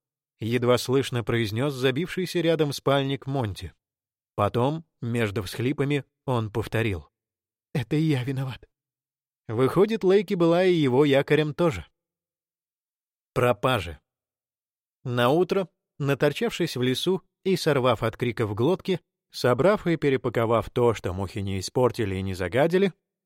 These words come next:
Лоретта, Леннон, Монти и Кит покинули город. Их ряды поредели,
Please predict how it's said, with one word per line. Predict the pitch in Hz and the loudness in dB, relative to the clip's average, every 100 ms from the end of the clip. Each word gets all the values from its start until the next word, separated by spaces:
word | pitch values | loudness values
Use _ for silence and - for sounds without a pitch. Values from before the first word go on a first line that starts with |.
| _ | _
Лоретта, | 101 113 170 233 - 190 | 0 2 2 -2 -2 0
Леннон, | 165 185 185 175 | 2 0 0 -2
Монти | 139 131 160 147 151 151 - | 0 0 -2 -2 -4 -4 -4
и | 131 | -6
Кит | 113 202 214 - _ _ | -4 -6 -8 -12 _ _
покинули | 117 107 165 151 127 | -2 -2 -2 -2 -2
город. | 107 101 - _ _ _ _ _ _ _ _ | -2 -4 -4 _ _ _ _ _ _ _ _
Их | 185 208 | -2 0
ряды | 202 185 208 | 2 2 0
поредели, | - 175 165 165 101 71 | 0 -2 0 0 -2 -6